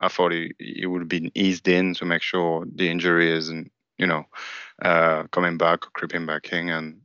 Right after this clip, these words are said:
you, you can keep the stamina and play the whole game. But yeah, he was, he was lights out, and in the second half, he was much better than McCaffrey was. Uh, as Lee just said, I think the,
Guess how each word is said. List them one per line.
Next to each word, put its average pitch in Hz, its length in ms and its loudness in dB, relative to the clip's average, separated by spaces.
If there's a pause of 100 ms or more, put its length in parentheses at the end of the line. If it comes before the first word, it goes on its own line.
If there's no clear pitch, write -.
you, - 340 -6
you 90 60 -2
can 85 160 -8
keep 87 160 -4
the 85 100 0
stamina 90 560 2
and 82 220 -8
play 87 160 2
the 85 100 0
whole 82 180 -6
game. 95 260 2
But 87 220 2
yeah, 107 160 2
he 90 100 2
was, 95 360 -6
he 101 60 -8
was 98 160 -4
lights 90 320 2
out, 101 340 2
and 87 220 -10 (540)
in 92 100 -6
the 87 80 -2
second 90 320 -2
half, 92 320 2
he 92 80 -4
was 85 220 -10 (180)
much 95 240 -2
better 87 180 2
than 80 140 -8
McCaffrey 85 500 -2
was. 78 320 -6 (580)
Uh, 80 420 -2 (360)
as 90 560 -2 (360)
Lee 95 240 -2
just 87 260 0
said, 85 220 2
I 85 40 2
think 87 240 -2
the, 82 320 0